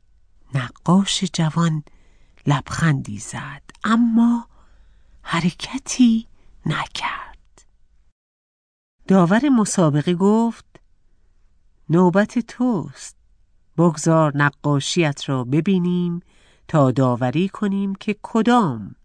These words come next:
بهتر است.» اما نقاش ثابت ماند و حرکتی نکرد. معنای این کار او چه بود؟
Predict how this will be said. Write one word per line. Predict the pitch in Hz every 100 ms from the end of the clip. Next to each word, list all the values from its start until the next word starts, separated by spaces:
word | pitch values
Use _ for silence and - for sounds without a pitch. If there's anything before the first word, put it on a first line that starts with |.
| _
بهتر | 120 - - 117 - -
است.» | - - - _ _ _ _ _ _ _ _ _ _ _ _ _ _ _ _ _ _ _
اما | - 175 185 185 180
نقاش | 180 175 175 170 - - 254 269 247 -
ثابت | - - 170 120 135 - -
ماند | 185 254 247
و | 247 247 - _ _ _
حرکتی | - 208 196 - 254 - 151
نکرد. | 110 135 - - - _ _ _ _ _ _ _ _ _ _ _ _ _ _ _ _
معنای | 185 190 170 196 208 202
این | - 196 190
کار | - 190 170 -
او | 185 180
چه | - - - 277
بود؟ | 269 208 151 _ _